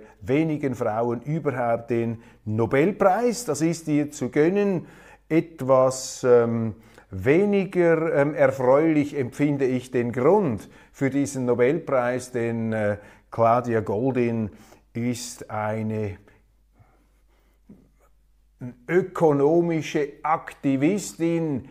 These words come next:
für den Feminismus in der Ökonomie. Also sie beschäftigt sich vor allem mit der Frage, wie man Frauen in den Arbeitsmarkt hineinbringen kann. Und, ähm, Sie kennen ja meine Haltung, äh, dazu.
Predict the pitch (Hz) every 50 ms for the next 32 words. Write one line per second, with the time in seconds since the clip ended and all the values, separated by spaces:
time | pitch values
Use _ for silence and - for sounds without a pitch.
0 | - - _ - - - - 143 147 151 165 165 165 165 143 139 139 139 139 143
1 | 143 143 - - - 143 143 147 147 139 135 143 156 151 143 143 147 143 135 120
2 | 107 - - - - - 143 127 127 120 123 120 123 - 127 139 135 139 - 131
3 | 127 120 117 113 113 117 123 147 151 131 107 98 98 92 110 117 101 104 95 101
4 | 104 117 117 - 120 101 - - 113 104 - - 110 98 98 110 117 110 107 110
5 | 107 - - 104 87 95 95 98 110 117 117 123 110 - - - - _ _ -
6 | 98 113 127 127 123 120 120 - - 107 98 92 110 123 127 123 123 123 139 127
7 | 123 120 117 123 117 - - 101 120 135 131 131 120 120 120 120 - - 117 117
8 | 117 120 117 117 - - - 143 131 117 117 - 101 123 139 143 139 - - 120
9 | 120 127 135 139 139 135 139 135 127 131 135 - - - - _ - 143 139 143
10 | 160 180 175 160 135 - - - - - - _ _ - 139 135 135 135 131 135
11 | 131 135 127 127 123 127 131 131 131 123 123 127 - - 131 - - 101 107 117
12 | 113 110 98 95 95 101 104 104 95 95 95 101 101 - - 107 104 110 117 -
13 | 117 107 - 101 92 117 120 117 - - 123 113 107 -